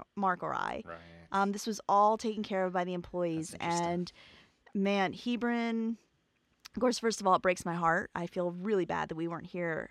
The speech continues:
Speaker 1: um, to, to take care of that, to handle that for him,
Speaker 2: Mm-hmm.
Speaker 1: 'cause I'm sure that put,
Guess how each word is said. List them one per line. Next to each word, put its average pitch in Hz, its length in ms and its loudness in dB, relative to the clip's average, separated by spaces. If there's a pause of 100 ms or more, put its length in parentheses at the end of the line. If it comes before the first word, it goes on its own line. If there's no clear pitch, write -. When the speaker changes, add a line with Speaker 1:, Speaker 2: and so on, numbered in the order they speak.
(120)
Speaker 1:
um, 52 360 -10 (600)
to, 185 380 -4 (100)
to - 160 -10
take - 220 -6
care 180 220 0
of 165 100 -4
that, 156 220 -4
to 180 60 -10
handle 180 280 0
that 165 180 -2
for 175 180 -2
him, 170 100 -2
Speaker 2:
Mm-hmm. 165 60 -8
Speaker 1:
'cause 180 140 -8
I'm 170 120 -4
sure 170 200 -4
that 165 180 -4
put, - 260 -2